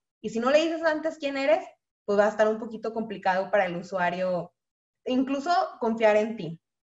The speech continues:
Y teniendo este objetivo, es importante saber, como les contaba, pues las métricas. ¿Qué podemos medir? Como les decía, algo muy importante en el marketing digital son todos los números que tenemos y la data al instante que tenemos.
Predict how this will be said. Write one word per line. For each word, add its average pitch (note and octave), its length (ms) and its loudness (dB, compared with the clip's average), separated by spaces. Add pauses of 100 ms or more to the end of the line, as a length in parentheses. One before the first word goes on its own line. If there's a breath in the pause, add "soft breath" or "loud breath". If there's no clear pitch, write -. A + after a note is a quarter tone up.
(2250)
Y G4 240 0
teniendo D#4+ 380 2
este G4 180 -2
objetivo, E4 680 -2 (200)
es B3 120 -4
importante C4 580 0
saber, C#4 480 0
como A3 180 -2
les G#3 180 -2
contaba, B3 460 2
pues A3+ 120 -4
las G#3+ 200 2
métricas. A3 520 -4
¿Qué C#4 120 -2
podemos D#4+ 420 2
medir? A3+ 360 0 (680)
Como A#3 180 0
les A#3+ 120 0
decía, A#3 320 2
algo D#4 180 4
muy D#4 120 0
importante C#4+ 460 0
en C#4 60 -2
el C4+ 60 -2
marketing C4+ 400 -2
digital A3 420 0
son B3+ 200 -6
todos B3 200 -4
los B3+ 160 -4
números B3 300 -6
que A3 120 -10
tenemos G#3+ 460 -6
y A3 60 -8
la G3+ 120 2
data F#3+ 200 0
al B3 80 -4
instante A3 480 -4
que A#3 120 -18
tenemos. A#3+ 460 -6